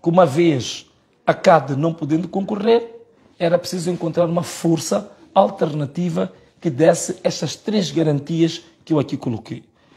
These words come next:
E a cad, neste momento, como vocês sabem, na manhissa,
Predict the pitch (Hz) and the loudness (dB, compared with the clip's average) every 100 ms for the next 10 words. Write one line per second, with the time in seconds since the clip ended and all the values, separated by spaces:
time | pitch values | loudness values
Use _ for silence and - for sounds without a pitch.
0 | _ 170 170 - 147 143 127 185 - _ | _ 2 2 4 2 0 -2 -12 -14 _
1 | _ _ _ - 143 151 - 147 151 175 | _ _ _ -6 -2 -2 -2 0 2 2
2 | 220 - _ _ - 160 135 135 139 - | 0 -10 _ _ -2 -2 0 -2 -2 2
3 | 131 139 175 190 _ 151 175 202 165 160 | 2 2 -4 -8 _ 0 2 4 2 2
4 | 156 - 190 | 0 -2 -4